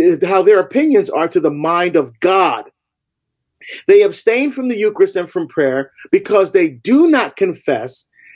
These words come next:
that the Eucharist is the flesh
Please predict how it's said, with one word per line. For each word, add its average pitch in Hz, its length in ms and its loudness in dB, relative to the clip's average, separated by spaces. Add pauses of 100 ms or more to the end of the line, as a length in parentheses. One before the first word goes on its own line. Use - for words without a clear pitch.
that 180 480 -2
the 214 120 -2
Eucharist 170 760 0 (100)
is 330 520 2
the 220 440 0 (180)
flesh 233 760 2